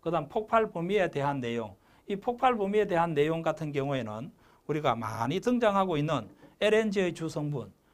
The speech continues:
어, 메탄 같은 경우에는 메오시오, 에탄 같은 경우에는 에삼십이요, 프로판 같은 경우에는 퍼 둘이 구요, 부-, 부탄 같은 경우에는 부 일팔 팔사라, 이런 식으로 암기를 해놓았다. 이렇게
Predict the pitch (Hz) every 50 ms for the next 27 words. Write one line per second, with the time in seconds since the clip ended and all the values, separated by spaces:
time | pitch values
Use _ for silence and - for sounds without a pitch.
0 | _ _ _ - 135 127 127 131 143 147 147 - 233 220 196 180 170 - 175 160
1 | 156 147 143 147 135 131 113 117 123 147 170 196 208 - 180 185 185 - 190 143
2 | 107 78 - _ _ _ _ _ _ - 170 165 165 220 220 214 196 180 170 170
3 | 165 160 156 147 147 143 139 123 120 - - 170 180 180 170 - - 214 220 214
4 | 190 196 - 202 175 165 160 180 160 120 107 - _ _ _ _ _ _ _ -
5 | - 175 165 - 220 202 190 175 165 165 - 160 147 147 139 135 127 120 120 -
6 | - 196 196 185 - 165 170 190 190 190 - 180 190 180 135 110 - - _ -
7 | _ _ _ _ _ - 151 147 151 143 - - 165 165 - 220 214 202 190 156
8 | 151 165 156 147 143 135 135 127 123 113 - 143 139 160 196 233 233 233 - 196
9 | 160 139 - - 190 185 - - 196 190 139 110 98 90 - _ _ _ _ _
10 | _ - 233 240 254 262 254 - 220 180 185 185 165 139 123 - _ _ _ _
11 | _ - 127 147 160 165 190 175 156 127 139 143 147 143 135 - 120 113 107 104
12 | - 190 226 220 - - 196 214